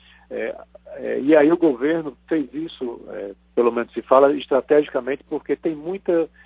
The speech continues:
gente que migrou pra aquela questão da pejotização, né? Abandonou o emprego formal e virou P J,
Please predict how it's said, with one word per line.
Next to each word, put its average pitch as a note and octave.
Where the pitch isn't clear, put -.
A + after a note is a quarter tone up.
gente -
que D3+
migrou D3
pra D3+
aquela D3+
questão C#3
da C#3
pejotização, D#3
né? A2+
Abandonou B2
o A2
emprego A2
formal B2+
e C#3
virou C#3
P C#3
J, A2